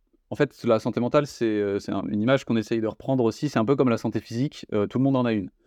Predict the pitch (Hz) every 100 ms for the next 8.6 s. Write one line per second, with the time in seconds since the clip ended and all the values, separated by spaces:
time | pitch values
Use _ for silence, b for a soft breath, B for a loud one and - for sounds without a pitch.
0 | b b b b 110 117 143 160 131 113
1 | 110 107 107 113 147 135 - 147 131 143
2 | 143 - _ _ - - 123 120 104 _
3 | - 127 131 135 131 156 170 120 113 120
4 | 120 165 156 113 - 147 139 127 120 113
5 | 127 135 110 107 135 131 113 104 110 123
6 | 127 127 127 107 120 123 104 98 101 101
7 | 104 117 - 107 104 101 131 131 - -
8 | 107 120 123 113 107